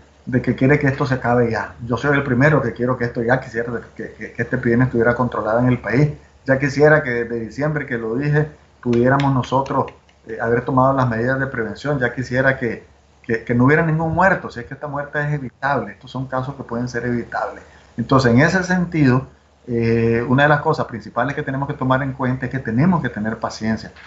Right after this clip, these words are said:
Paciencia para la enfermedad, paciencia para poder quedarse en casa, paciencia,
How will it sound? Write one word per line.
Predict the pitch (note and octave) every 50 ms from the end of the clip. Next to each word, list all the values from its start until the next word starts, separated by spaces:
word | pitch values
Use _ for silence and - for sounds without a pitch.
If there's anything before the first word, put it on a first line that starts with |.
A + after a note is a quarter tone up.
| - - - -
Paciencia | A#2+ A2+ - - C3+ D3+ F3 F3 - F3+ E3
para | - C3+ B2+
la | A#2+ A2+
enfermedad, | A2 - A2+ G#2+ G2+ G2+ G2+ G#2+ A#2 C#3 D#3+ E3 D#3+ - - _ _ _ _ _
paciencia | _ C3 B2 - - C3+ C#3+ E3+ F3 E3+ E3 D3+ -
para | C3 A#2+ A2+ -
poder | - A2 A#2 B2 B2+
quedarse | - B2+ B2+ B2+ B2 - C3+
en | A#2+ G#2+
casa, | - G#2+ A2+ A#2+ A#2+ - E3 D3+ D3+ - - _ _ _ _ _ _ _ -
paciencia, | C3 A#2 - - B2+ C#3 D#3+ F3 D#3+ - D3+ D3 D3 D3